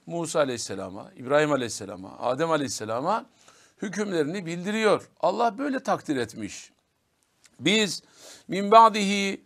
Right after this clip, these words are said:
Nuh Aleyhisselam'dan sonra, ondan sonraki peygamberler, rusulen, peygamberler gönderdik.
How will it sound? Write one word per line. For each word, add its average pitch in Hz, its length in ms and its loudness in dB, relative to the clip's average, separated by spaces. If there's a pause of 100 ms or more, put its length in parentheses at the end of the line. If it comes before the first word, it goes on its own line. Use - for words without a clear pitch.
(120)
Nuh 170 100 0
Aleyhisselam'dan 190 640 4
sonra, 185 580 0
ondan 151 280 -2
sonraki 185 360 -4
peygamberler, 185 680 2
rusulen, 160 440 -2
peygamberler 185 680 4
gönderdik. 98 680 -6